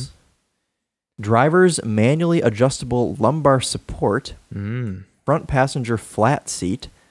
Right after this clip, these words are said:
Speaker 2: heated front seats,
Speaker 1: Mm-hmm.
Speaker 2: and power six-way driver seat, and two-tone paint. Would you like to guess how much the Couture package was?
Speaker 1: Four grand.
Speaker 2: No.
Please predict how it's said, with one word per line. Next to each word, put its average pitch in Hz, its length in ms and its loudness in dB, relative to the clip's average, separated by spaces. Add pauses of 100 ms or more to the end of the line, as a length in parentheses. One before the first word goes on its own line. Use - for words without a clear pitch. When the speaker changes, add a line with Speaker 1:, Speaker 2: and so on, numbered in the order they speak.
(220)
Speaker 2:
heated 214 480 4
front - 300 0
seats, - 520 -6 (140)
Speaker 1:
Mm-hmm. 104 160 -8
Speaker 2:
and 120 360 0
power 190 480 4
six-way 135 560 0
driver 107 400 2
seat, - 420 -6 (560)
and 110 400 0
two-tone 139 340 -2
paint. 104 280 -4 (1200)
Would 165 240 4
you 196 80 6
like 175 140 4
to 147 80 -4
guess 139 300 2
how 185 320 2
much 160 340 2
the 139 120 -2
Couture 147 560 0
package 127 420 -4
was? - 460 -2 (540)
Speaker 1:
Four 123 140 4
grand. - 260 -10 (240)
Speaker 2:
No. 113 360 4